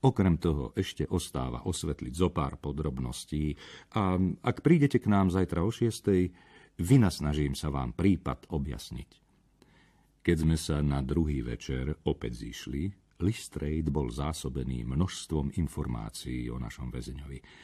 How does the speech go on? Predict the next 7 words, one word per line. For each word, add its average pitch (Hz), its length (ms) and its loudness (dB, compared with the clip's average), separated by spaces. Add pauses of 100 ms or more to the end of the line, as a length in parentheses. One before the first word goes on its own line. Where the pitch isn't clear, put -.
(160)
Vysvetlo, 82 560 2
že 76 160 2
sa 65 160 -6
volá 55 320 -6
Beppo, 113 560 -2 (400)
priezvisko 80 800 2
neznáme. 67 680 -6